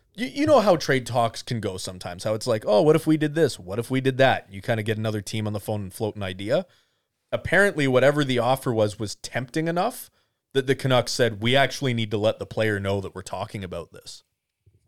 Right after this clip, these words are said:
And then it, uh, it got to Pettersson,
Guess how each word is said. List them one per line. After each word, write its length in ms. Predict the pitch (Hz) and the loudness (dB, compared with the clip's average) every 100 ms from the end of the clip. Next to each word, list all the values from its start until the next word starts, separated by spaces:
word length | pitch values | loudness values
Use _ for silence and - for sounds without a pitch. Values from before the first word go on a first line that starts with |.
| _ - - | _ -12 -4
And 200 | 110 104 | -2 0
then 300 | 101 95 95 _ _ _ _ _ _ - | -2 -4 -8 _ _ _ _ _ _ -10
it, 200 | 101 95 | -6 -4
uh, 280 | 95 90 92 | -2 -2 -4
it 120 | 101 | -2
got 200 | 113 101 | -2 -2
to 60 | - | -4
Pettersson, 540 | 131 127 117 123 117 | -2 -2 -2 -4 -4